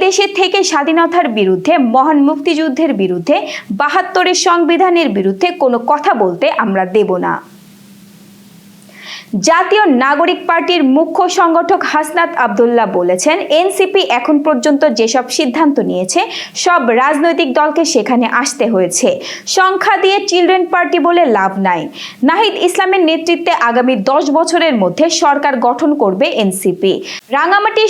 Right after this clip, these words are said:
শহরের কুমার সমিত রায় জিমনেশিয়াম তিন পার্বত্য জেলার এনসিপির নেতাকর্মীদের সঙ্গে সমন্বয় সভায় এসব কথা বলেন তিনি।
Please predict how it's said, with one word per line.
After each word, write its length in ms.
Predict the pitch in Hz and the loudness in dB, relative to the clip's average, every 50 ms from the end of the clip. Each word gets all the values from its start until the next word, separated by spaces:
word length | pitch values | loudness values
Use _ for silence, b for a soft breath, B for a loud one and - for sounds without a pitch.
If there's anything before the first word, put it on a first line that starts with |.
| 440 403 | 2 2
শহরের 380 | 370 349 349 392 381 381 381 370 370 - | 2 4 4 2 2 2 0 -2 0 0
কুমার 280 | 359 339 349 349 349 349 - - | 0 2 2 2 0 0 0 0
সমিত 320 | 359 349 359 381 381 - - 359 | 0 2 2 0 -2 -2 -2 -2
রায় 220 | 359 370 381 403 330 | 0 0 0 0 0
জিমনেশিয়াম 560 | 269 294 302 285 294 302 311 302 330 320 311 302 285 294 | 0 0 2 2 2 2 0 2 0 0 2 2 2 2
তিন 160 | 349 339 349 349 339 339 | 0 0 0 0 -2 -2
পার্বত্য 460 | - 330 302 294 262 302 311 311 311 330 320 262 | -2 0 0 0 2 0 0 0 0 -2 0 2
জেলার 260 | 320 320 320 320 320 - - 254 | 2 2 2 2 0 0 0 2
এনসিপির 440 | 277 277 277 302 285 302 302 285 262 254 | 0 0 0 0 -2 0 0 0 0 0
নেতাকর্মীদের 680 | 269 277 - 330 339 339 330 330 320 330 277 330 320 320 - 262 | 0 0 0 -2 -2 0 0 0 0 0 0 0 -2 -2 0 0
সঙ্গে 280 | 196 190 196 214 277 466 480 B B B B B - | 0 0 2 0 0 -2 -2 B B B B B -2
সমন্বয় 480 | 359 339 339 349 359 359 359 359 370 359 370 | 0 0 2 2 0 0 0 0 0 0 0
সভায় 300 | 359 330 311 370 403 - - 226 | 0 0 2 2 0 2 0 0
এসব 200 | 277 - 247 233 - - | 0 0 0 -2 0 -2
কথা 220 | 233 233 262 247 | -2 -2 0 0
বলেন 280 | 208 220 208 208 208 202 208 202 | 0 2 0 2 0 -2 -2 -2
তিনি। 220 | 208 202 190 185 | -2 -2 0 -2